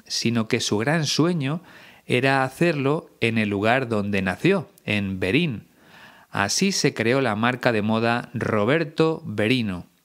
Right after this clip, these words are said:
porque él quería que las mujeres de su pueblo no tuvieran que irse a buscar trabajo en otro sitio,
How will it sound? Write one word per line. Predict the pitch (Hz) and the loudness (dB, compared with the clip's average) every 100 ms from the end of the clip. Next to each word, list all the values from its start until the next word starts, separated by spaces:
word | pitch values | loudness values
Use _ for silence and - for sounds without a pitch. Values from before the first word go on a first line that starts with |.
| _ - - | _ -20 -2
porque | 110 110 139 160 160 | -2 0 2 2 0
él | 151 | -2
quería | 151 101 107 117 113 | -4 -2 0 0 0
que | 107 | -2
las | 101 | -2
mujeres | 101 98 - 147 110 101 | -2 -2 0 2 0 0
de | 113 | 0
su | - 135 | 0 0
pueblo | 160 156 139 143 143 - - - - - _ - | 2 2 2 -2 -4 -14 -20 -20 -20 -20 _ -2
no | 151 175 | 2 4
tuvieran | 160 139 143 143 | 2 2 2 -2
que | 127 107 | 0 0
irse | 120 - 135 | 0 0 0
a | |
buscar | 110 - 123 120 | 0 0 0 2
trabajo | 98 98 113 - 117 104 | 0 2 2 0 0 0
en | 104 | 0
otro | 113 - 98 | -2 -2 0
sitio, | 180 180 90 85 | 0 0 -4 -8